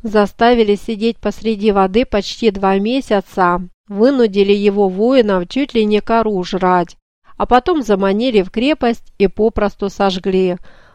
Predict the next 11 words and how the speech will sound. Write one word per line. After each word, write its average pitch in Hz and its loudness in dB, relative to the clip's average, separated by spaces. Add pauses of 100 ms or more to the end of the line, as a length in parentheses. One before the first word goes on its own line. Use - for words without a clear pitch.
(140)
Ай 311 4
да 202 0
мы, 185 -4 (260)
ай 269 2
да 208 -2
Козельск! 190 -4 (920)
При 240 -4
прорыве 233 0
погиб 208 -4
мой 220 2
любимый, 190 -2